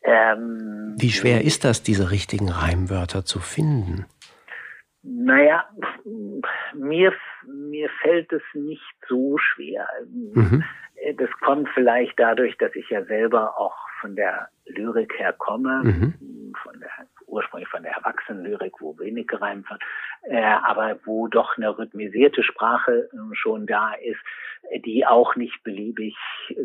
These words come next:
Speaker 1: sich ergießen kann, die auch eine gewisse Reduziertheit hat und mich dann einfach, ähm, über viele, viele, ähm, Jahrzehnte,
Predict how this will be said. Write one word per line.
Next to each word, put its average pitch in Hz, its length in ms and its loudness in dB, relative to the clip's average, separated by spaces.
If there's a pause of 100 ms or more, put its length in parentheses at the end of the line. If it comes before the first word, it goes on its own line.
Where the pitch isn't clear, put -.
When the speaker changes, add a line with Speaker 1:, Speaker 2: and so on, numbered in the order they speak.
(140)
Speaker 1:
sich - 160 -6 (420)
ergießen - 640 -4
kann, - 380 -4
die 220 160 -4
auch - 160 -6
eine 95 100 -12
gewisse 107 500 -4 (360)
Reduziertheit 120 1000 2
hat 104 140 -6 (680)
und 117 320 0
mich 120 160 -2 (120)
dann 131 640 4
einfach, 113 340 0 (360)
ähm, 107 920 -8
über 107 420 -6 (640)
viele, 131 320 -6
viele, 107 300 -8
ähm, 104 720 -14
Jahrzehnte, 104 880 -6